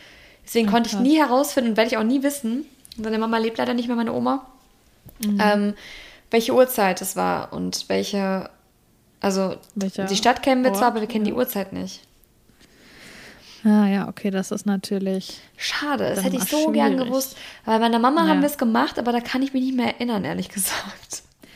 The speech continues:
Speaker 2: Das ist super interessant, sowas. Und wie ihr merkt, wir können darüber immer Ewigkeiten sprechen.
Speaker 1: Ich würde auch sagen
Speaker 2: Vielleicht habt ihr ja
Speaker 1: Ja.
Speaker 2: Ja, sorry, ich wollte nur sagen,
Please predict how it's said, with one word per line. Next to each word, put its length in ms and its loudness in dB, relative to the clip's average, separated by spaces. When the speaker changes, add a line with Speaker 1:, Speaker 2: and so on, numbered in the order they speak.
Speaker 2:
Das 120 0
ist 200 0
super 360 6
interessant, 500 -2
sowas. 340 -2
Und 220 -4
wie 120 2
ihr 80 4
merkt, 300 4
wir 80 2
können 220 2
darüber 400 4
immer 560 4
Ewigkeiten 920 2
sprechen. 360 -6
Speaker 1:
Ich 100 -4
würde 180 8
auch 40 6
sagen 320 4
Speaker 2:
Vielleicht 340 4
habt 240 0
ihr 80 8
ja 280 4
Speaker 1:
Ja. 300 -4
Speaker 2:
Ja, 360 0
sorry, 260 4
ich 140 2
wollte 140 6
nur 120 4
sagen, 240 2